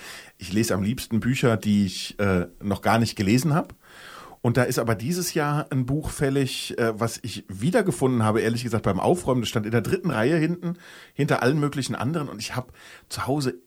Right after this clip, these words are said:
ewig schon davon erzählt, dass das ein ganz toller Krimi war und dass ich auf der Suche, also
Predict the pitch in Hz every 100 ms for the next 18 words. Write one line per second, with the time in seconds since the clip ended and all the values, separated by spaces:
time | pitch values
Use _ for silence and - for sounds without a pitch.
0 | _ - 151 247 208 175 - 139 123 127
1 | 110 - 139 143 123 - 120 123 110 147
2 | 196 - - 156 147 - 208 214 131 98
3 | 101 - 104 107 120 - - - - -
4 | - - 107 117 139 - 120 113